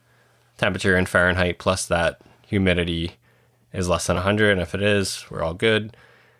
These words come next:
And I'll store the seeds in the fridge, and the, the moisture actually is pretty high. So what you can do is, in my case, what I'm gonna do is, um, make sure they're really dried down and pack 'em in a dry day, and also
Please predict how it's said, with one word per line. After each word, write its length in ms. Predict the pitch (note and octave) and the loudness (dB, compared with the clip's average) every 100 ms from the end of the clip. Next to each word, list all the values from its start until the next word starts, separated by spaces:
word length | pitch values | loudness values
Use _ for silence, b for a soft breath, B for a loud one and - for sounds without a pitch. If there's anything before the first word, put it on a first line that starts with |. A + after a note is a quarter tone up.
| b b | b b
And 580 | G#2 F#2+ F#2 F#2 F#2+ F#2 | 0 2 4 2 0 0
I'll 200 | F#2 F#2+ | 0 -2
store 520 | - - - A2 G#2+ | -2 -8 -4 2 2
the 100 | G2+ | 2
seeds 460 | - A2+ G2+ F#2+ - | -4 -2 -2 -2 -4
in 200 | A2+ A#2 | -2 0
the 80 | G2+ | 0
fridge, 520 | - F#2+ F#2 F2+ - | 0 0 0 -6 -4
and 200 | A#2+ G2 | 0 2
the, 260 | F#2+ F#2 D#2+ | 4 2 0
the 180 | G2+ F2+ | -4 -4
moisture 400 | F2+ C3 - F2+ | 2 0 2 0
actually 300 | G#2+ - F2+ | 0 0 -2
is 120 | A2+ | -2
pretty 200 | - G2 | -2 -6
high. 320 | F#2 F#2+ A2 C#3 | 0 0 2 0
So 240 | - G#2 | 0 0
what 140 | G2 F#2 | 2 0
you 100 | F#2 | -2
can 200 | G2 F2 | -2 0
do 360 | G2+ G#2 G#2 | 2 2 2
is, 680 | F2 F#2 F#2 F#2+ F2+ - - b b b b b b - | 0 2 2 2 -2 -8 -10 b b b b b b -6
in 220 | A2 F#2+ | 0 2
my 160 | F#2+ F#2+ | 2 0
case, 340 | G2+ F#2 - | 0 0 2
what 120 | G2 | 0
I'm 120 | F#2 | 2
gonna 220 | F2+ F2+ F2+ | 0 0 0
do 240 | F#2 F#2 | 0 0
is, 320 | D#2+ F2 E2+ | -2 -4 -4
um, 340 | F2 E2+ E2+ F2+ B B _ _ _ - - _ | -4 -4 -6 -10 B B _ _ _ -12 -12 _
make 140 | G#2 G2+ | -2 2
sure 160 | F#2 | 2
they're 100 | F2+ | 2
really 240 | F2+ G#2+ G#2+ | 4 2 4
dried 240 | G#2 G2 | 2 4
down 460 | F#2 F2+ F2+ F2+ F2 B B B - | 2 4 4 2 -2 B B B -2
and 360 | F#2 E2+ D#2+ | 2 2 0
pack 280 | - F#2+ - | -2 -2 2
'em 100 | G2+ | 2
in 100 | F#2 | 2
a 60 | E2+ | 2
dry 300 | F#2 E2+ F2 | 2 2 2
day, 420 | E2+ F2 E2+ E2 | 2 0 0 -2
and 140 | E2+ | -2
also 520 | E2+ E2+ F#2 F2 E2+ | -4 -4 -2 -2 -2